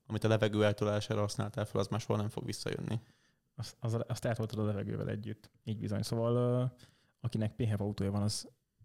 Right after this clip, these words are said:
Speaker 2: vallásosan töltse, legyen szíves. Itt ebben a szent pillanatban kértük meg erre a hallgatóságunkat. A hibrid autóknál amúgy, ö,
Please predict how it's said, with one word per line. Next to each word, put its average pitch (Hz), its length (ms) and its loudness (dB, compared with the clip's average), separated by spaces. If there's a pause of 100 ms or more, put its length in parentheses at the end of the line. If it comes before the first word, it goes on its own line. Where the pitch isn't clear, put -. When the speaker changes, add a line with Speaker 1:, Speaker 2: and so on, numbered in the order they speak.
(200)
Speaker 2:
vallásosan 110 840 -2
töltse, - 460 -2 (220)
legyen - 180 -8
szíves. - 420 -6 (400)
Itt - 340 -10 (100)
ebben 117 320 -16 (200)
a 104 340 -10
szent 110 220 -4
pillanatban 101 320 0
kértük 117 340 -4
meg 107 120 0
erre 101 180 0
a 107 140 0 (360)
hallgatóságunkat. 104 920 0 (1900)
A 113 140 -2
hibrid 143 300 4
autóknál 104 640 2
amúgy, 107 540 0 (140)
ö, 104 360 2